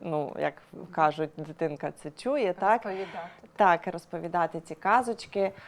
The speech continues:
Speaker 1: Е, коли дитинка маленька, тільки народилася, є зараз дуже багато таких книжок, е, картинок, е, таких, що нервуються з товстими там сторіночками,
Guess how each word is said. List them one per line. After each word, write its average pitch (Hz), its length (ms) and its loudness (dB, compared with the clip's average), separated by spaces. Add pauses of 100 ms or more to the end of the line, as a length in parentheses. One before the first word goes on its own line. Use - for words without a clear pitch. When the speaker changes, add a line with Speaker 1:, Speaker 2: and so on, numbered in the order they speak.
(240)
Speaker 1:
Е, 185 200 2
коли 220 180 2
дитинка 226 500 0
маленька, 208 560 4
тільки 202 260 -6
народилася, 196 680 0
є 202 180 -2
зараз 190 280 -2
дуже 214 280 -4
багато 180 460 -2
таких 160 300 -8 (100)
книжок, 185 540 -2
е, 175 140 0
картинок, 190 920 2
е, 165 300 4
таких, 156 320 -6
що - 180 -4
нервуються 180 580 0
з 180 40 -12
товстими 170 680 -4
там 160 340 2
сторіночками, 190 960 6